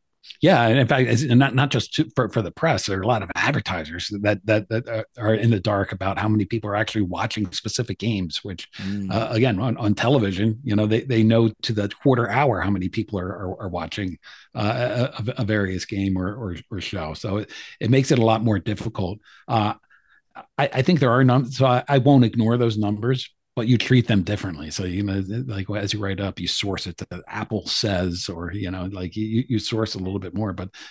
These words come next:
Speaker 1: there is a story there.
Speaker 2: Um, uh, uh, lastly, bef-, um, you know, it's funny. I, I always hear, John, people say, "Oh, well, when Michael Jordan played in the nineties, uh, N B A numbers were massive, and then they fell off a cliff." And, and I, I try to talk logic to these people, but they refuse to hear it.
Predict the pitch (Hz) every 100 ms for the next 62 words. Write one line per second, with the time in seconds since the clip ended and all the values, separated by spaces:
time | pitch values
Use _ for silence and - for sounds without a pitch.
0 | _ 113 143 156 139 - 123 110 82 80
1 | - _ _ _ _ _ _ _ - 160
2 | 143 139 165 156 151 151 165 - 135 110
3 | - 135 - - 131 127 120 110 _ _
4 | _ _ _ - 233 175 196 - 196 143
5 | 151 123 170 208 180 131 147 117 120 113
6 | 127 120 - 113 185 147 143 147 - _
7 | _ _ _ - 98 95 185 - 120 92
8 | 131 165 131 98 - 143 131 110 107 123
9 | 147 101 76 107 113 85 82 73 113 135
10 | 123 131 127 127 120 110 110 156 160 127
11 | 110 208 208 175 170 151 135 110 - -
12 | - - 170 170 _ - 180 170 - 175
13 | - 302 339 - 156 - 101 113 139 143
14 | 139 143 - 151 147 120 117 95 - 117
15 | 95 92 101 147